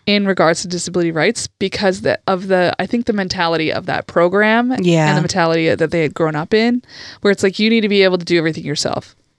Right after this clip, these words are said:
Speaker 1: with no help.
Speaker 2: No help.
Speaker 1: So, uh, after a bad breakup with a boyfriend and a few moves around the country, Kitty wanted a fresh start.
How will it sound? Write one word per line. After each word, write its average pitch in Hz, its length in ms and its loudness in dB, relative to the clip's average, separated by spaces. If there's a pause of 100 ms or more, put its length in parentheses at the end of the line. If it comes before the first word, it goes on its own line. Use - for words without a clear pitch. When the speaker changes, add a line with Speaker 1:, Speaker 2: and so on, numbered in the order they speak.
(1200)
Speaker 1:
with 196 160 2
no 208 120 4
help. 185 240 0 (180)
Speaker 2:
No 175 240 4
help. 156 280 -2 (2250)
Speaker 1:
So, 254 460 6 (100)
uh, 220 320 6
after 330 360 2
a 440 60 4
bad 285 360 2
breakup 226 300 2
with 240 100 4
a 262 60 4
boyfriend 165 760 0
and 202 180 0
a 196 40 0
few 226 360 0
moves 220 360 2
around 214 200 2
the 214 80 -2
country, 180 500 0
Kitty 214 260 0
wanted 220 280 2
a 247 60 2
fresh 247 340 0
start. 202 580 -2